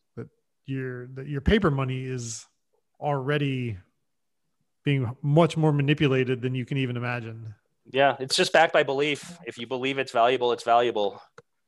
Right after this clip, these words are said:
Speaker 2: If you believe it's a, you know, the currency has value, then everybody transacts it and it works. You know, it's, uh, people choose.
Speaker 1: Yeah.
Speaker 2: Yeah.
Speaker 1: And, you know, not to go too far down the, the liberal rabbit hole here, but, uh,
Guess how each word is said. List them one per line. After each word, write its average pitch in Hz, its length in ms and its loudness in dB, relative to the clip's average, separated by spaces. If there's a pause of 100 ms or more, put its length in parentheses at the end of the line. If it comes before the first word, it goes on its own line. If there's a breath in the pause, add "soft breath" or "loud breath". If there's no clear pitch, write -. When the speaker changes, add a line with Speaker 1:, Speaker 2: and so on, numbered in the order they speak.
(140)
Speaker 2:
If 110 80 -10
you 113 120 -4
believe 113 280 0
it's 120 160 0
a, 107 420 4 (140)
you 120 100 -4
know, 104 240 2 (180)
the 117 60 2
currency 117 360 0
has 107 180 2
value, 113 400 4
then 110 220 0
everybody 107 320 0
transacts 110 560 0
it 110 80 4
and 104 100 -2
it 98 80 -2
works. - 540 -2 (680)
You 101 120 -4
know, 98 240 -2 (120)
it's, - 280 -6
uh, 92 280 2 (1300)
people 127 220 -2
choose. 113 580 2 (1800)
Speaker 1:
Yeah. 156 320 2 (560)
Speaker 2:
Yeah. 113 260 4
Speaker 1:
And, 127 40 -14 (260)
you 151 100 -4
know, 135 220 -2
not 156 240 4
to 165 80 0
go 151 120 8
too 160 220 4
far 151 180 6
down 147 240 4
the, 139 180 2
the 131 140 0
liberal 139 360 6
rabbit 135 280 4
hole 123 240 2
here, 123 200 0
but, 123 340 -2
uh, 120 360 0